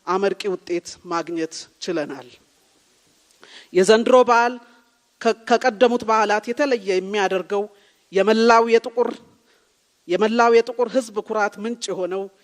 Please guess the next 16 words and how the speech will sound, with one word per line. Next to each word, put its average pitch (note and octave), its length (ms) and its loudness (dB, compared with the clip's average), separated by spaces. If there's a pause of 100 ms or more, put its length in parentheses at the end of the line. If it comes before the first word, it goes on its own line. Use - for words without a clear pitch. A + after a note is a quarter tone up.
(320)
እኛ G3 140 -6 (120)
ኢትዮጵያውያን A#3 720 4 (360)
በላብና A3 520 0 (120)
በደም፣ A3+ 300 -2 (1600)
በላብና G#3+ 460 2 (100)
በደም A#3 300 2
ጠብታችን A#3 680 -4 (420)
ለስኬት B3 540 0
ያበቃ G#3 400 0 (140)
ነው። G3 160 -2 (580)
የአይቻልም A3+ 640 0 (140)
መንፈስ A3 400 0 (100)
የሰበርንበት፣ F#3 840 -2 (540)
የትጋታችን፣ A3 880 0
የጽናታችን G#3 720 -2
ውጤት G#3+ 360 0